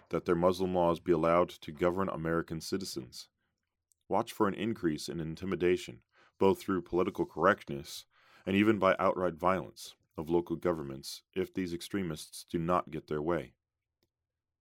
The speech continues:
Eighth, China will not be the great power of the twenty-first century. Beset by increasing financial and social problems,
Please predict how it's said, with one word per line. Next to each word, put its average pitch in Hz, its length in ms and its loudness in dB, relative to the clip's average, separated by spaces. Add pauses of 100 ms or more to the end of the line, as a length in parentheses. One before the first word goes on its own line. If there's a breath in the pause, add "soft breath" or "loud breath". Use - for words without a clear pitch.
(180)
Eighth, 107 380 0 (480)
China 107 380 0
will 98 320 2
not 95 500 0 (140)
be 82 100 0
the 78 80 0
great 85 320 2
power 80 300 0
of 76 80 -4
the 85 80 -2
twenty-first 73 560 -8
century. 85 400 -6 (600)
Beset 113 520 0
by 87 160 2
increasing 98 480 -4
financial 87 520 -4
and 78 200 -6
social 85 300 -2
problems, 73 580 0